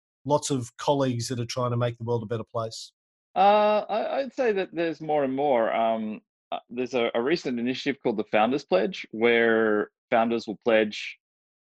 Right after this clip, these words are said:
Speaker 2: um, you know, if they, if they make it big, they'll pledge a, a fair bit of cash. Um, they've just developed the V C Pledge, and I'm, I'm actually in the process of going through the process of figuring that out right now. Um, e-,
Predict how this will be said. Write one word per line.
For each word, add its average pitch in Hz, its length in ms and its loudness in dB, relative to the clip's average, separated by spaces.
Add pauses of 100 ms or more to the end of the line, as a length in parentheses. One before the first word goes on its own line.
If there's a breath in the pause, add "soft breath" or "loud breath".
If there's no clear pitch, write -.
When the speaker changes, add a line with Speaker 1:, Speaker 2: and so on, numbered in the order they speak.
(140)
Speaker 2:
um, 92 560 2
you 101 140 -2
know, 95 140 2
if 101 140 -2
they, 95 240 0
if 98 120 -4
they 101 120 0
make 98 200 -2
it 113 140 -2
big, 117 200 2
they'll 98 160 2
pledge 104 380 0
a, 98 80 -2 (340)
a 95 140 -2
fair 95 160 0
bit 92 140 -2
of 95 100 -6
cash. 104 380 0 (460)
Um, 90 400 4
they've 107 260 4
just - 260 0 (160)
developed 110 360 4
the 98 80 -4
V 107 220 2
C 127 220 0
Pledge, 151 580 2
and 104 240 2
I'm, 95 460 0 (160)
I'm 90 440 -2
actually - 280 -4
in 87 60 -6
the 90 60 -8
process - 520 -2
of - 260 -6
going 98 260 0
through 101 140 -2
the 85 60 -8
process 101 340 -2
of 85 100 -2 (300)
figuring 95 300 0
that 98 180 4
out 92 180 2
right 90 240 2
now. 113 220 4 (640)
Um, 87 420 4 (200)
e-, 120 200 4